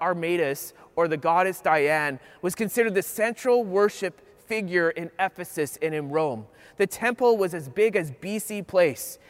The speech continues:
It was considered one of the seventh wonders of the world back in ancient Rome. It was central to the world because it represented prosperity, success, and security. Ephesus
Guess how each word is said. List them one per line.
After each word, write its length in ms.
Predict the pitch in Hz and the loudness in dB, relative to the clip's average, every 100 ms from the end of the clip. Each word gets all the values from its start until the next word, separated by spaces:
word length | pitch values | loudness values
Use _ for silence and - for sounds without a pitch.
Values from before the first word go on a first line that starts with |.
| - | -4
It 80 | 185 | -2
was 140 | 185 | 0
considered 400 | - 196 233 226 | -4 -2 2 2
one 120 | 208 | 2
of 60 | 208 | 0
the 80 | 170 | -2
seventh 500 | - 220 226 233 170 | -2 0 0 -2 -6
wonders 460 | 170 202 208 208 | 0 0 2 -2
of 80 | 170 | -4
the 80 | 160 | -6
world 500 | 139 160 170 147 - - - _ | -4 4 6 4 0 -20 -20 _
back 320 | 160 165 160 | 4 4 2
in 160 | - 151 - | -6 -8 -8
ancient 380 | 160 151 147 - | -10 -8 -10 -6
Rome. 400 | 139 135 117 101 _ _ - - | -4 -2 -4 -8 _ _ -20 2
It 80 | 190 | 4
was 120 | 214 | 4
central 680 | - - 226 233 - 214 202 | 0 0 0 0 0 2 2
to 200 | 196 - | 0 -6
the 120 | 170 | -4
world 500 | 160 151 190 190 185 | -4 0 4 4 2
because 400 | - 170 185 175 | -2 -6 -2 -2
it 80 | 165 147 | -2 -6
represented 880 | 170 233 220 226 175 185 190 196 - | 2 2 2 -2 0 0 0 -2 0
prosperity, 880 | 180 151 - 175 196 208 208 220 - - - | -2 -2 -6 -2 2 2 0 -6 -8 -18 -14
success, 840 | - 175 - 190 180 175 - - _ _ _ | -4 -4 -2 2 4 2 -6 -14 _ _ _
and 200 | 165 170 | -2 -2
security. 720 | - 156 - 160 160 139 104 - _ - _ - | -2 -10 -6 0 0 -2 -8 -18 _ -20 _ 0
Ephesus 800 | 247 - 220 - 139 156 - | 0 0 -10 -4 -4 -4 -10